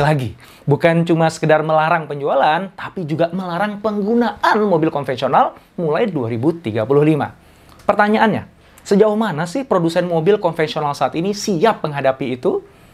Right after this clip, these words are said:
Seberapa mampu mereka bersaing melawan para produsen mobil listrik seperti Tesla? Dan apa yang menghambat mereka?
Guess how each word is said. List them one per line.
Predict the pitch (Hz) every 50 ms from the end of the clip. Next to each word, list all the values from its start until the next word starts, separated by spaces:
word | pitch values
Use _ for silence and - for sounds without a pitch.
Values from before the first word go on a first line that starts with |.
| - - -
Seberapa | - - 170 190 202 208 226 220
mampu | 226 247 262 254 254 233
mereka | 185 175 185 202 165 143
bersaing | 127 135 147 139 - 147 147 180 196 196
melawan | 170 143 135 135 143 156 208 247 330 -
para | - 131 135 135
produsen | - 135 135 135 123 - 135 131
mobil | 127 123 120 113 110
listrik | 110 - - 220 214
seperti | - - 113 - - 104 - 120 110 -
Tesla? | 175 190 185 - 127 92 - - - - - - - - - - - - -
Dan | 170 175 220
apa | - 254 262 - 226 151
yang | 135 156 165 156 156
menghambat | 165 160 160 151 156 156 156
mereka? | 147 135 131 107 - - -